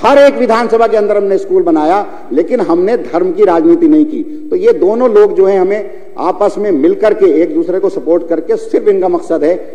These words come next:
कहीं ना कहीं आम आदमी पार्टी को नुकसान पहुंचाया जाए। और कांग्रेस का तो एजेंडा है कि बीजेपी जीत जाए, बीजेपी की सरकार बन जाए, लेकिन कांग्रेस भी आम आदमी पार्टी की सरकार ना बने। और ये जो हज कमेटी का मसला है,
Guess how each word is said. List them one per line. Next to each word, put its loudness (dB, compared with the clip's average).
कहीं 0
ना 0
कहीं 0
आम -2
आदमी 0
पार्टी -6
को -2
नुकसान -4
पहुंचाया -4
जाए। -10
और 2
कांग्रेस 4
का -2
तो 4
एजेंडा 4
है 2
कि 0
बीजेपी 2
जीत 2
जाए, 2
बीजेपी 0
की 0
सरकार 0
बन 2
जाए, 2
लेकिन 0
कांग्रेस 2
भी 0
आम -2
आदमी 0
पार्टी 0
की -2
सरकार 0
ना 2
बने। -4
और -2
ये 2
जो 0
हज -4
कमेटी -2
का -2
मसला 0
है, -4